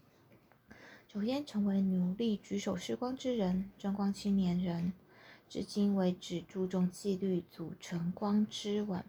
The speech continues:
辈，互相鼓励。有时要越过艰苦的道路，图求力行真光之业，与提升想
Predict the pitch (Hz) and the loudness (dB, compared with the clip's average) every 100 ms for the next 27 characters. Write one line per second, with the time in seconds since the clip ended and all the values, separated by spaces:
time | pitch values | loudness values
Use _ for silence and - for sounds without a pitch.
0 | - 196 - - - - - - - - | -4 -2 -2 -6 -20 -20 -20 -20 -20 -6
1 | 240 214 185 202 196 202 - 180 175 - | 2 2 2 2 2 0 -2 0 -2 -6
2 | _ - 175 170 - 180 185 190 185 190 | _ -6 -4 -4 -6 -2 0 2 0 -2
3 | 185 180 185 - - 214 214 - 170 165 | 0 0 -2 -8 -4 0 0 -2 -6 -4
4 | 175 170 175 165 - - - - - - | -2 0 0 0 -4 -20 -20 -20 -20 -20
5 | - 180 196 - 190 180 180 202 190 185 | -6 -2 -2 -2 -2 0 0 0 0 0
6 | 175 175 175 196 202 196 196 - 202 196 | 0 0 0 0 0 2 2 0 -4 0
7 | 196 - - - - - - - - - | 0 0 -8 -20 -20 -20 -20 -20 -20 -8
8 | 170 165 170 - - 170 170 190 190 - | -4 -4 -6 -14 -8 -6 -2 -2 -2 -2